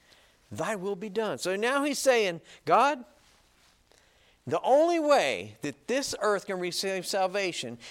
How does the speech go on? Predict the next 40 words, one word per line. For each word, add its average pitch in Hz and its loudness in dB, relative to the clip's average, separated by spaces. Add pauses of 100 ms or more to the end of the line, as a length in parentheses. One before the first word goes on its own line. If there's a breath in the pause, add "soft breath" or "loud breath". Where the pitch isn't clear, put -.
is 165 -4
if 170 -4
I 165 2
obey 143 -4
your 135 -10
will. 139 -14 (480)
I - 2
have 175 -4
to 127 -10
drink 101 -10
this - -12
cup. - -10 (380 soft breath)
I 151 8
don't 240 6
want 240 0
to, 294 -6 (540 loud breath)
you 214 -4
know, 262 2
but 190 -2
he 220 -2
does." 214 2 (160 loud breath)
And 190 -4
Jesus 294 0
submits 277 -2
to 214 -6
God. 135 2
Why? 233 2 (220 loud breath)
Because 262 2
he, 220 -10
what's 294 0
he 311 -2
facing 262 -2
right 143 -2
here, 131 -6
guys? 139 -2 (160 loud breath)
He's 294 -2
facing 294 2
a 180 2
wrongful 180 4
death. 120 -4